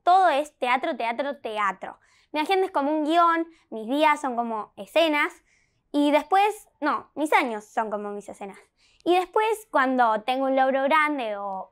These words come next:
grabo algo para el cine, ahí se completa la película. Después, quiero decir unas cosas. Que cuando yo estoy diciendo esto, no pienso que todos se van a sentir identificados.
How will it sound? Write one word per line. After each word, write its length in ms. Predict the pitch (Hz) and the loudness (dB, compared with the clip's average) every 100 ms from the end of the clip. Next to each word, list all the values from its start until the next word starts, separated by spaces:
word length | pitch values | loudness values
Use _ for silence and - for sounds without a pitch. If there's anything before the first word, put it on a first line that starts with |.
| _ | _
grabo 420 | 214 254 254 254 | -4 0 2 4
algo 340 | 254 262 269 247 | 2 0 -2 -4
para 180 | 220 208 | -6 -6
el 80 | 302 | -4
cine, 260 | 349 320 403 _ _ _ _ _ _ _ | -2 -2 -6 _ _ _ _ _ _ _
ahí 300 | 302 349 403 403 | 0 2 2 0
se 80 | |
completa 360 | 311 269 269 269 | 0 -2 0 0
la 100 | 240 | -2
película. 340 | 208 208 202 - - _ _ _ _ _ _ _ | -8 -16 -18 -20 -20 _ _ _ _ _ _ _
Después, 300 | 370 370 466 508 - _ _ - | -4 0 0 -2 -6 _ _ -8
quiero 220 | - 440 453 - | -2 2 4 2
decir 360 | 220 240 240 302 | -2 -6 -2 -2
unas 180 | 294 - | -2 -2
cosas. 440 | 247 208 190 - _ _ _ | -4 -4 -8 -18 _ _ _
Que 360 | 349 370 330 _ | 0 0 0 _
cuando 580 | 381 349 349 359 349 - _ _ - | 0 2 2 0 -2 -6 _ _ -18
yo 220 | - 427 453 - | -4 -2 -2 -4
estoy 400 | 247 - 262 294 | -10 -2 0 2
diciendo 300 | 277 294 294 | 0 -2 -2
esto, 340 | 269 - 277 | -4 0 0
no 460 | 302 311 359 403 - | 2 2 2 0 -6
pienso 400 | - 294 311 359 | -6 -4 -2 -2
que 80 | 285 | -2
todos 400 | 220 - 381 415 | -6 2 4 4
se 80 | 349 | 0
van 140 | 269 | -4
a 40 | 269 | -4
sentir 240 | 269 240 | -8 -6
identificados. 720 | 233 220 214 208 220 269 202 | -4 -6 -8 -12 -2 0 0